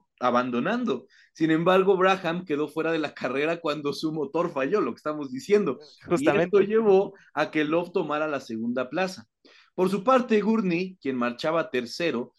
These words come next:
Speaker 1: quedó fuera de la competencia <laughs> por un fallo en la suspensión
Speaker 2: <laughs>
Speaker 1: trasera de
Speaker 2: O
Speaker 1: su
Speaker 2: sea,
Speaker 1: monoplaza. O sea, e-, e-, el mexicano escalaba porque los otros iban perdiendo.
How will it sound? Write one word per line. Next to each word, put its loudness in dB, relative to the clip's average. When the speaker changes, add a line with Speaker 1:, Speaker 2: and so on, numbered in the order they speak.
Speaker 1:
quedó 4
fuera 2
de 2
la -2
competencia -2
<laughs> -10
por 2
un 0
fallo 2
en 0
la 0
suspensión 2
Speaker 2:
<laughs> -18
Speaker 1:
trasera -6
de 2
Speaker 2:
O 8
Speaker 1:
su 4
Speaker 2:
sea, 8
Speaker 1:
monoplaza. 0
O 2
sea, 6
e-, 6
e-, 6
el 2
mexicano 4
escalaba 2
porque -6
los -6
otros -2
iban 2
perdiendo. -4